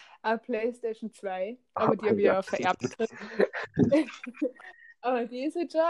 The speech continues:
Speaker 1: die ist halt schon cool.
Speaker 2: Ja,
Speaker 1: Ich mein, die kann
Speaker 2: und
Speaker 1: halt
Speaker 2: den
Speaker 1: nichts.
Speaker 2: leichteste Spiel.
Speaker 1: <laughs> Ja, extrem. Und irgendwie so die Controller bei Arm ist schon dieses, dieses, dieser Stickteil da rausgegangen und so. Also es ist schon wengerl,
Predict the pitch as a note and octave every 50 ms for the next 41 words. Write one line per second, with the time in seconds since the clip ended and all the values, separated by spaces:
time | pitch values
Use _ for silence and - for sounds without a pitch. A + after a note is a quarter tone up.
0 | E4+ - - - E4 E4 G4 G4 - F4 E4 - - D4+ D4+ C4 - - - A#3+
1 | B3 A#3+ A#3+ A#3+ - - - - G3+ F#3+ F#2+ - G#2 G2 - F#3+ F#3+ - - -
2 | - - _ _ - - - - D#4 - - C4+ - - B3 - C#4 C4+ _ _
3 | _ - - _ _ _ _ _ _ _ _ _ _ _ _ _ _ _ _ -
4 | - C4 C4 D4 C4 - - - C#4 _ - A#3 - - - - - A#3+ A#3+ A#3+
5 | A#3+ A#3+ _ _ _ _ - - - - - - _ - - A#3+ A#3+ G#3+ - -
6 | B3 B3 B3 B3 A#3+ A#3+ A3+ A#3 - C4 A3+ B3 A#3+ - - A3 A3 - - A#3
7 | G#3 G#3 A3 A#3+ A#3 A#3 - G#3+ G3 G3 G3+ G3+ G#3+ A#3 A#3 A3+ - - A#3 G3
8 | A3 G3+ - G#3 G#3 G3 _ - - G#3+ F#3+ G#3+ G3+ G#3 G3+ - - - G3+ -
9 | G#3 G3+ - - - - B3+ A#3+ - - - - - G#3+ G#3 G#3+ G#3+ G#3+ G#3+ G#3
10 | - G3+ G3+ A3 - - A#3 G#3 G#3 G#3+ G#3 G#3+ G#3 G3+ G#3 - A3 G#3 - _
11 | _ _ - B3+ C4 B3+ C4+ C4+ D#4+ E4+ E4+ - F4+ D4 B3+ B3 B3+ B3+ B3 A#3+
12 | A#3+ A#3 A3+